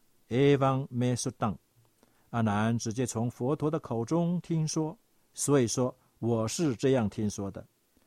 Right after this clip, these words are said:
然后他详细地描述了讲经的实况。这部经是在哪里说的？什么时候说的？是对谁说的？在哪一种情况下说的？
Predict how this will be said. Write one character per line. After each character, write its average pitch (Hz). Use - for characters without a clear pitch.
然 123
后 143
他 139
详 127
细 156
地 139
描 120
述 156
了 131
讲 113
经 170
的 147
实 -
况。 151
这 170
部 165
经 185
是 -
在 156
哪 131
里 135
说 160
的？ 160
什 -
么 180
时 165
候 175
说 175
的？ 139
是 185
对 190
谁 123
说 196
的？ -
在 175
哪 131
一 202
种 131
情 147
况 160
下 143
说 160
的？ 139